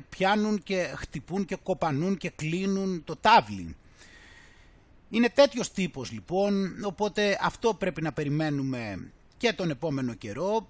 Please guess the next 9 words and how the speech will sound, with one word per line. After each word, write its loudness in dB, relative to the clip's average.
διότι 2
δεν 4
πρέπει 2
να 2
ξεχνάμε, 0
παρά 4
το -8
γεγονότος 0
ότι -8